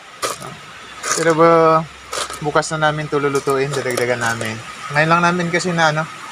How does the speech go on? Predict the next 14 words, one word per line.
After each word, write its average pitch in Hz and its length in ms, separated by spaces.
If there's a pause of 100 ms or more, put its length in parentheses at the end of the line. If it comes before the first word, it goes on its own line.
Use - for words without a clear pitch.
(440)
ngayon 160 160
lang 165 160
namin 160 160
natuklasan 156 480
na 143 80
mayroon 143 320
lang 139 140
pala 139 180
dyan 147 160
sa 156 80
Dalampasigan. 131 720 (400)
Yun 127 80
lang, 123 160
oh. 113 120